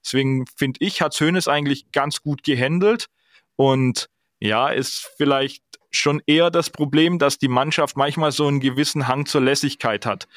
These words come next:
Speziell nach dem Bratislava-Spiel. Man hatte das Gefühl, ja, wir haben jetzt hier unser Endspiel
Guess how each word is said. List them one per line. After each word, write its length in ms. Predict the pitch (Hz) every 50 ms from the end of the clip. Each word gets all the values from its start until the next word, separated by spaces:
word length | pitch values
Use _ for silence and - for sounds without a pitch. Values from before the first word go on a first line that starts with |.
| - - -
Speziell 760 | - - - - 135 - - - 139 139 143 151 156 170 165 - _ _ _ _ _ _ _ -
nach 500 | 120 123 123 127 127 127 127 120 - -
dem 200 | - 135 123 120
Bratislava-Spiel. 1120 | - 120 123 - - 110 110 123 127 135 156 160 165 160 160 - - 160 160 160 160 156
Man 160 | 139 127 117 123
hatte 160 | 123 120 131
das 120 | 127 -
Gefühl, 360 | - 131 - - 131 131 127 127
ja, 220 | 123 123 123 120
wir 120 | 123 120 120
haben 140 | 127 127
jetzt 140 | 123 120 -
hier 160 | 131 127 120
unser 260 | 117 123 120 123 - -
Endspiel 640 | 143 165 - - - 170 165 165 165 160 156 147